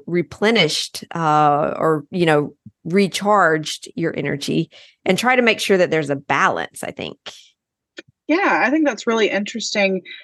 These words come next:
Speaker 2: thinking about a body battery, because if
Speaker 1: Mm.
Speaker 2: you're not at one hundred percent when you start the day, you're not
Speaker 1: Yeah.
Speaker 2: going to thrive that day.
Speaker 1: Yeah,
Speaker 2: You're gonna
Speaker 1: exactly.
Speaker 2: continue to get that burnout. Um, so I think keeping track of what
Speaker 1: Mm.
Speaker 2: helps you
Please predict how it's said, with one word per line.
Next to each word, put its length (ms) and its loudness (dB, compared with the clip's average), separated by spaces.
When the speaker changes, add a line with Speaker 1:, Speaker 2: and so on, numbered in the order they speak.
Speaker 2:
thinking 320 2
about 260 2
a 140 2
body 540 0
battery, 600 -2
because 360 -6
if 60 2
Speaker 1:
Mm. 100 2
Speaker 2:
you're 100 -2
not 320 -2
at 240 0
one 160 -10
hundred 320 -12
percent 520 -2
when 120 -4
you 140 0
start 300 -4
the 80 -2
day, 400 -2
you're 100 0
not 220 0
Speaker 1:
Yeah. 60 -2
Speaker 2:
going 300 0
to 140 -2
thrive 540 -2
that 200 -4
day. 360 -2
Speaker 1:
Yeah, 180 0
Speaker 2:
You're 120 -2
gonna 180 0
Speaker 1:
exactly. 400 0
Speaker 2:
continue 560 0
to 160 -6
get 200 0
that 200 2
burnout. 760 0
Um, 460 2
so 120 0
I 120 2
think 380 0
keeping 420 0
track 460 0
of 340 2
what 300 2
Speaker 1:
Mm. 120 4
Speaker 2:
helps 540 -4
you 460 2